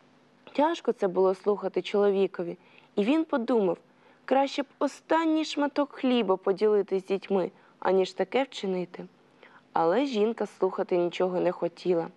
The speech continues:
а все лаяла його та шпетила. А вже як ступив на слизьке, мусиш упасти. Піддавшись раз,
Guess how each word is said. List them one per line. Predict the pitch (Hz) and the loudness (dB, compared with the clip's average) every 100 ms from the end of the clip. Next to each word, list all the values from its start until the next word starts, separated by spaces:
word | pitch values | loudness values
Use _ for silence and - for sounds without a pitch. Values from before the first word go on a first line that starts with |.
| _ - - - | _ -20 -10 -6
а | |
все | 165 - 180 170 | -6 -4 -2 0
лаяла | 160 180 269 262 240 | 2 2 0 -2 -2
його | 233 214 208 _ - | -2 -2 -6 _ -4
та | 160 | -2
шпетила. | - - 180 175 - 170 170 - _ _ _ - | -2 -4 -2 -2 -2 -6 -6 -12 _ _ _ -6
А | 196 | -4
вже | 185 254 | 2 2
як | 269 226 | 2 0
ступив | - 196 185 247 226 | -2 -2 0 0 2
на | 202 | 0
слизьке, | - 196 190 - 269 294 311 _ | 0 -2 -2 -2 -2 -2 -6 _
мусиш | 220 349 - 247 202 | -2 0 -2 -4 -4
упасти. | - 170 165 - 170 - _ _ _ | -2 -2 -2 -6 -18 -18 _ _ _
Піддавшись | - 185 180 180 180 170 - | -2 0 2 0 -2 -10 -4
раз, | 196 220 254 | 0 0 -2